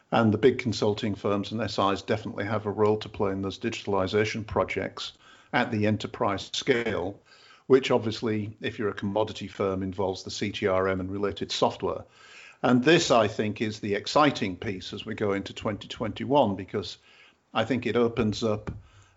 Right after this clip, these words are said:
um, a lot more interest in, um, artificial intelligence, machine learning, automation, uh, workflow, and all of these other areas that have been bubbling for quite some time, but now seem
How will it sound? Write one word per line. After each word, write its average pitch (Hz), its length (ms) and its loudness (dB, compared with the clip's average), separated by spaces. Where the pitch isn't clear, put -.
um, 107 420 -2
a 120 80 0
lot 120 300 2
more 104 640 2
interest 135 720 2
in, 101 500 -2
um, 98 320 -4
artificial 107 540 0
intelligence, 117 760 0
machine 101 420 -4
learning, 113 460 4
automation, 107 1000 0
uh, 90 180 -4
workflow, 113 1000 6
and 135 140 6
all 139 180 8
of 110 140 4
these 117 200 2
other 120 280 6
areas 110 460 4
that 110 100 -4
have 107 120 -12
been 113 160 -2
bubbling 107 540 2
for 107 140 -10
quite 107 320 0
some 107 200 -8
time, 107 340 0
but 104 180 -6
now 113 160 -4
seem 117 180 -8